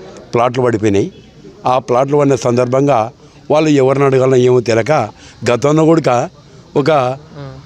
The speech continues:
ఆ, నలుగురు ఎంఆర్ఓలకు అర్జీలు ఇస్తూ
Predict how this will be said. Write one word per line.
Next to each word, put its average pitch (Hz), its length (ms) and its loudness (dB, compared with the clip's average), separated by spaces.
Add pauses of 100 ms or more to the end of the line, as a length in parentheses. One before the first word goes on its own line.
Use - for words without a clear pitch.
(120)
ఆ, 151 380 2
నలుగురు 147 640 2
ఎంఆర్ఓలకు 139 760 2 (800)
అర్జీలు 135 320 2
ఇస్తూ 156 360 2